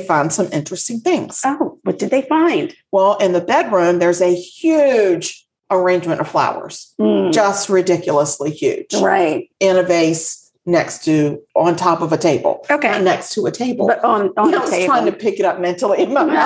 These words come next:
Speaker 1: mind and, like,
Speaker 2: understand.
Speaker 1: put
Speaker 2: I
Speaker 1: it on
Speaker 2: saw you
Speaker 1: top.
Speaker 2: trying.
Speaker 1: Yeah.
Speaker 2: It's
Speaker 1: Yeah.
Speaker 2: very
Speaker 1: I was like,
Speaker 2: heavy.
Speaker 1: "Oh, I gotta get it."
Speaker 2: <laughs> So heavy.
Speaker 1: Oh, gosh, so heavy. Um, they also found that, that there was a brand new mattress on the bed.
Speaker 2: A new one?
Speaker 1: Brand new.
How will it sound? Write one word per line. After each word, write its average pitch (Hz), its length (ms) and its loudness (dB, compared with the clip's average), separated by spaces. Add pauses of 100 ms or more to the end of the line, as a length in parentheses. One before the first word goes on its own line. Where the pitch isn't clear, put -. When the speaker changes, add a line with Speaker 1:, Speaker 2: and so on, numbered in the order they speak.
Speaker 1:
mind 277 140 0
and, 285 120 0
like, 220 160 0
Speaker 2:
understand. 214 100 0
Speaker 1:
put - 120 2
Speaker 2:
I - 40 -2
Speaker 1:
it 180 60 0
on 311 200 2
Speaker 2:
saw 480 60 -2 (100)
you 220 80 0
Speaker 1:
top. - 80 -14
Speaker 2:
trying. 262 280 0
Speaker 1:
Yeah. - 320 -2
Speaker 2:
It's 247 200 -8
Speaker 1:
Yeah. 226 120 0
Speaker 2:
very 269 140 -2
Speaker 1:
I 311 80 2
was - 80 0
like, 285 180 2
Speaker 2:
heavy. - 120 0
Speaker 1:
"Oh, 330 320 2
I 269 80 0
gotta 269 280 -2
get 254 200 -2
it." 180 160 -2
Speaker 2:
<laughs> - 20 -14
So 254 300 0
heavy. - 400 -2
Speaker 1:
Oh, 277 320 0
gosh, 220 220 0
so 190 240 -2
heavy. 180 440 -6 (580)
Um, 220 300 2
they 226 160 2
also 320 380 0 (200)
found 180 680 0
that, 208 320 -2 (460)
that 202 260 0
there 196 100 4
was 190 140 2
a 190 40 2
brand 220 320 0
new 220 140 2
mattress 202 480 -6
on 156 120 -4
the 147 60 -8
bed. 151 380 -2
Speaker 2:
A 247 80 2
new 214 340 2
one? 190 380 2
Speaker 1:
Brand 208 360 2
new. 107 200 -2